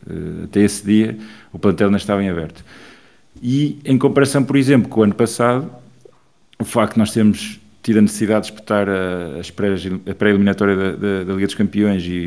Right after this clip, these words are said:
e o play-off, significou que a equipa teve que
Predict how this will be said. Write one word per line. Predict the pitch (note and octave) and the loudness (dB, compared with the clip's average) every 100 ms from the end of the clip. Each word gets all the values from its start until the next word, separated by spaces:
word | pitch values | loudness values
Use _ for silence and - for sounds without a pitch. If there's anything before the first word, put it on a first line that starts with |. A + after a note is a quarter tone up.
| E2+ | -6
e | E2+ | -6
o | |
play-off, | E2+ F#2+ F#2+ G2+ G#2 - - - - - _ - | -4 0 2 0 -2 -10 -20 -20 -20 -20 _ -10
significou | - A#2 A#2+ A2+ B2+ A#2+ | 2 4 4 4 2 4
que | C3 | 0
a | |
equipa | C3 A2 A#2+ | 0 -2 -2
teve | C3+ B2+ A#2+ | 0 0 0
que | - C3 C3 B2+ B2+ C3 | -4 -2 -2 -2 -2 -4